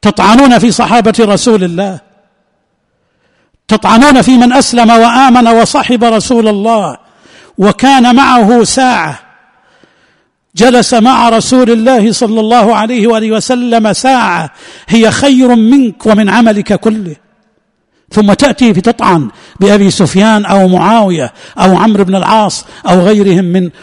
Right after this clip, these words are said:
أصحاب النبي صلى الله عليه وآله وسلم ولو تأخر إسلام بعضهم. اتقوا الله لا تصابوا بفتنة،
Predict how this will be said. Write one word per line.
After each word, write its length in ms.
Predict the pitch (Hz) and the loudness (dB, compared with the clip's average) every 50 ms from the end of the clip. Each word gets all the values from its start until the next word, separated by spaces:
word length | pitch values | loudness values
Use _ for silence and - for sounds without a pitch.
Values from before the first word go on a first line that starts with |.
| - - | -10 -6
أصحاب 400 | - 185 - - - 214 214 190 | -6 -4 -4 -4 -2 -2 -2 0
النبي 440 | 202 185 180 175 180 208 202 185 175 | 0 -2 -2 -2 -4 -2 -2 -2 -2
صلى 280 | - - 208 175 180 185 | -2 -2 -4 -2 -2 -2
الله 320 | 170 185 202 175 143 185 | 0 0 0 0 0 0
عليه 340 | 165 165 170 185 185 160 190 | -2 -2 -2 -2 -2 -2 0
وآله 380 | 180 175 180 180 196 156 156 | 0 -2 -2 -2 -2 -2 -2
وسلم 600 | 190 170 175 151 - 214 202 190 170 165 147 127 - - - - _ - | -2 -2 -2 -2 -4 -6 -6 -4 -6 -8 -8 -10 -12 -18 -20 -20 _ -4
ولو 260 | 185 185 196 202 175 | 0 0 2 2 0
تأخر 640 | 160 - 196 170 185 190 - - 214 196 185 185 175 | 0 -2 -2 -2 -2 -4 -4 -2 -2 0 0 0 -2
إسلام 440 | 175 - - 196 180 175 165 160 170 | -4 -4 -4 -4 -4 -2 -2 -2 -4
بعضهم. 560 | 156 147 - 165 165 160 190 233 233 240 240 - _ _ _ _ _ _ _ _ _ _ _ _ _ _ _ _ _ _ _ _ _ _ _ _ - | -4 -6 -6 -6 -6 -6 -6 -6 -6 -8 -10 -16 _ _ _ _ _ _ _ _ _ _ _ _ _ _ _ _ _ _ _ _ _ _ _ _ -10
اتقوا 360 | - - - 254 - - 254 | -8 -4 -4 -4 -2 2 2
الله 260 | 233 233 240 226 196 | 2 4 4 4 4
لا 140 | 214 208 214 | 4 2 2
تصابوا 500 | 190 - 220 - - 226 214 208 165 180 | 0 0 -2 -2 0 0 0 2 0 0
بفتنة، 580 | 180 170 180 - 240 247 - - 208 156 135 | -2 -2 -4 -4 -6 -6 -4 -4 -4 -4 -4